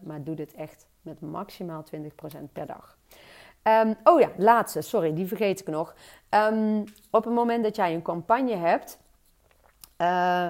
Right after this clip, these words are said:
zorg dan dat je nooit aan het einde van de dag, 's avonds, je budget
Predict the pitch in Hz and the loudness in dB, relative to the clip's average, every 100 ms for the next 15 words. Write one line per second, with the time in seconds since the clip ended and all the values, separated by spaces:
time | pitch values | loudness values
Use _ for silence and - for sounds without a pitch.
0 | 175 - - - 226 233 233 208 208 190 | -6 -18 -20 -2 2 2 2 -2 0 0
1 | 196 185 170 180 185 208 247 180 254 - | 0 -2 -2 -2 -2 0 0 2 2 -2
2 | - _ _ _ _ - 190 175 - 208 | -10 _ _ _ _ -6 -4 -4 -2 -2
3 | 247 233 185 165 143 214 196 - - 214 | 0 -2 -4 -6 2 4 4 -2 -6 -2
4 | 208 233 170 190 233 - _ _ - 196 | 0 0 -4 -6 -8 -12 _ _ -2 0
5 | 220 170 151 220 - | 2 0 2 2 0